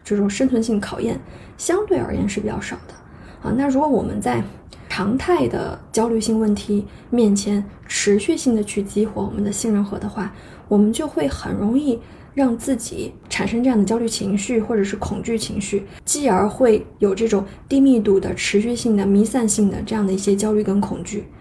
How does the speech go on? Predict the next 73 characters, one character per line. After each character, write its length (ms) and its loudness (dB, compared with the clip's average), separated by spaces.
继 100 2
而 140 4
我 60 2
们 140 2
就 80 0
会 140 -2
产 200 -6
生 240 0
思 180 2
维 80 4
反 180 -4
刍。 120 -10
在 180 2
打 120 -4
开 100 -4
心 180 0
智 100 0
里 120 2
面， 220 -4
作 140 2
者 140 -2
反 260 -4
复 100 -4
去 180 -2
提 220 0
及 140 2
到 200 -4
的 160 -10
一 120 0
种， 220 -4
嗯， 260 -2
比 80 2
较 120 2
偏 220 2
科 240 0
学 200 -2
的， 100 0
让 160 -2
我 60 0
们 100 -4
去 140 -4
认 240 2
知 260 0
自 160 -2
己 180 -6
的 240 -6
焦 180 2
虑 140 6
恐 300 -8
惧 280 -2
的 100 -4
原 380 2
理 100 2
的 140 -8
一 100 0
种 180 -4
方 240 -2
法。 100 -6
那 80 0
我 120 6
觉 120 4
得 40 4
这 60 2
种 100 2
方 80 -2
法 100 0
是 140 -2
很 220 -2
有 140 2
效 220 -4
的， 100 -6
因 80 0
为 160 2